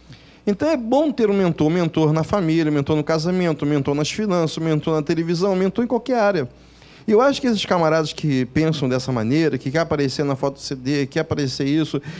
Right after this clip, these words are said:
e as pessoas em si, elas começam a perce-, elas começam a perceber o seguinte: "E eu tô aqui fazendo o quê?" No fundo, no fundo, essas pessoas, elas não sabem delegar, ou às vezes delegam, elas dão responsabilidade, mas não dão autoridade.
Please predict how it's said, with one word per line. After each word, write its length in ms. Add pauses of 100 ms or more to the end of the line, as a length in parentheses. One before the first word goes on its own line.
(240)
e 100
as 120
pessoas 760
em 100
si, 240
elas 260
começam 300
a 20
perce-, 300 (280)
elas 240
começam 420
a 20
perceber 380
o 60
seguinte: 340
"E 40
eu 120
tô 120
aqui 220
fazendo 320
o 40
quê?" 320 (680)
No 160
fundo, 240
no 140
fundo, 380
essas 200
pessoas, 720 (800)
elas 280
não 200
sabem 260
delegar, 580 (120)
ou 120
às 140
vezes 240
delegam, 640 (200)
elas 300
dão 220
responsabilidade, 1000
mas 200
não 220
dão 120
autoridade. 800